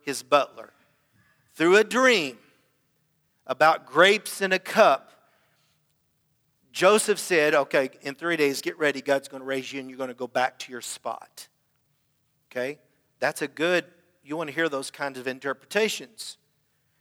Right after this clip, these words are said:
So, we get to the next dream in verse sixteen of forty.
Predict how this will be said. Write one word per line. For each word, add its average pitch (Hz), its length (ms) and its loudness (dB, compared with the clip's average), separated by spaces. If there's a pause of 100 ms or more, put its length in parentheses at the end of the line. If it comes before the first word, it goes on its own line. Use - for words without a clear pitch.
(140)
So, 143 460 0 (260)
we 139 140 -10
get 170 180 -4
to 160 100 -14
the 160 120 2
next 202 360 -2
dream 160 360 -2
in 156 100 -6
verse 160 240 2
sixteen 185 720 -2
of 156 120 2
forty. 160 460 -4